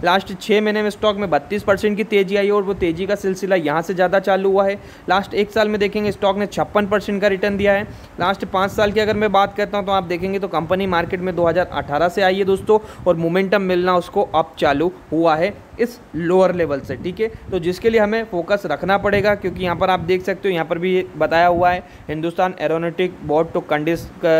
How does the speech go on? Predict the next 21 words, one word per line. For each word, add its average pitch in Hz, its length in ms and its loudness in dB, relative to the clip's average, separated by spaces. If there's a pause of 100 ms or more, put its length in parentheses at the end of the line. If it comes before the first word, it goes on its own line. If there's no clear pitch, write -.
(160)
condition 156 420 -2
stock 170 320 0
to 165 140 -2
split - 600 -4
सितंबर 165 420 0
एक, 165 240 -2
मतलब 147 260 -2
उस 151 100 -4
दिन 170 140 -2
अनाउंसमेंट 151 520 -4 (220)
होने 151 200 0
वाला 135 240 4
है, 117 160 0 (400)
ठीक 185 160 -4
है। 208 140 -2 (260)
इस 175 80 -6
प्रकार 185 360 4
के 190 120 -2
विमान 170 320 0
ये 185 100 -2
कंपनी 170 440 -4